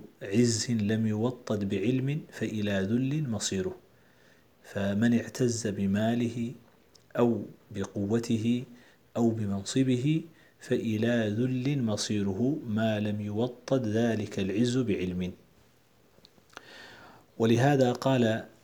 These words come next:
الشاعر ابن الونان: "وحصل العلم وزنه بالتقى". زنه أي زينه وحسنه. فالعلم، آه، إذا لم ينفع صاحبه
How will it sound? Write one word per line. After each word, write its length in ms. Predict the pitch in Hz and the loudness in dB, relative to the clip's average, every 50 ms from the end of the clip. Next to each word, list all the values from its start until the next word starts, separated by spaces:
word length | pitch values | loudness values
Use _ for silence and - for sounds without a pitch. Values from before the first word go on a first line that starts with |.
| _ - | _ -6
الشاعر 460 | 107 - - - 139 131 117 104 101 | -4 0 4 8 8 8 8 8 4
ابن 180 | 104 98 101 101 | 0 0 0 0
الونان: 560 | 104 107 110 107 104 110 120 120 113 110 110 | 2 4 4 4 4 4 4 2 2 0 0
"وحصل 500 | 104 95 - - - 123 - - - - | -2 -2 -2 -2 0 0 2 2 2 2
العلم 580 | 98 98 90 87 - 120 110 98 92 95 104 - - _ _ _ _ _ _ _ _ _ - | 2 2 0 2 2 2 2 2 0 -2 -4 -8 -12 _ _ _ _ _ _ _ _ _ -6
وزنه 520 | 107 104 104 101 123 143 143 139 135 151 | -4 -2 0 0 2 2 2 0 0 0
بالتقى". 640 | 139 113 104 - - - 98 - - 98 90 - - _ _ _ _ _ - 123 | -2 -2 -2 -4 -6 -10 -10 -8 -8 -10 -10 -12 -14 _ _ _ _ _ -14 -10
زنه 500 | 113 98 95 135 143 139 127 147 180 190 - - _ - | -6 -2 0 0 0 0 0 -2 -4 -4 -6 -10 _ -4
أي 200 | 117 120 123 117 | -2 0 0 0
زينه 560 | 107 - 107 101 98 98 107 113 123 123 127 | 0 0 0 0 0 0 0 -2 -2 -2 -2
وحسنه. 680 | 147 143 117 - - - 101 - - - - 98 - - 123 - - _ _ _ _ _ - _ _ _ _ | -2 -2 -4 -4 -4 -6 -4 -4 -4 -4 -4 -6 -6 -8 -14 -16 -18 _ _ _ _ _ -20 _ _ _ _
فالعلم، 640 | - - 98 95 98 101 127 131 139 143 160 175 - - - - _ _ _ _ _ - - _ _ _ _ _ _ _ - | -14 -10 -8 -2 0 2 2 2 2 0 0 0 -2 -6 -12 -20 _ _ _ _ _ -20 -20 _ _ _ _ _ _ _ -10
آه، 400 | 113 107 104 101 101 101 101 101 - - | -6 -6 -4 -2 -2 -4 -4 -6 -8 -6
إذا 280 | 110 104 120 135 147 151 | 0 4 6 6 6 6
لم 180 | 143 139 123 | 4 2 2
ينفع 380 | 120 120 117 107 104 - 95 92 | 2 2 2 0 0 -4 -6 -6
صاحبه 720 | - - - 117 113 - - 104 98 98 90 87 101 98 | -4 -2 0 0 0 0 -2 -2 -2 -2 -2 -4 -6 -8